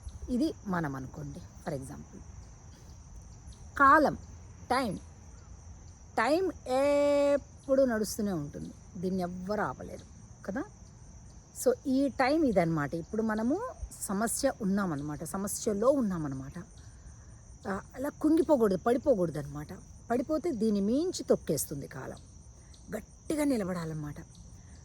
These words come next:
గట్టిగా నిలబడితే ఈ కాలము అనేది గమనం కలిగినది, అంటే వెళ్తూనే ఉంటుంది. ఏ శక్తి దాన్ని ఆపలేదు కదండి. ఎవరు ఆపలేస్తారు కాలాన్ని?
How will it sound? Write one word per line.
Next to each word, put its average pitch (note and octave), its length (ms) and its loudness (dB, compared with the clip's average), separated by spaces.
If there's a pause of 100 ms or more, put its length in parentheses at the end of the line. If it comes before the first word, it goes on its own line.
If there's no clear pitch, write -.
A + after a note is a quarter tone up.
(200)
గట్టిగా D4+ 380 2
నిలబడితే A3+ 420 2
ఈ A#3 100 0
కాలము D4 680 -2
అనేది G#3+ 640 0 (1120)
గమనం C#4+ 420 2
కలిగినది, D#3 520 2 (420)
అంటే F#4+ 280 2 (460)
వెళ్తూనే E4+ 480 8
ఉంటుంది. D#3+ 480 0 (540)
ఏ D#4 320 0
శక్తి E4 420 2
దాన్ని A#3 280 4
ఆపలేదు D#3 440 -2
కదండి. A3 380 -2
ఎవరు E3 260 -4
ఆపలేస్తారు C#4 560 -6
కాలాన్ని? D#3+ 440 -8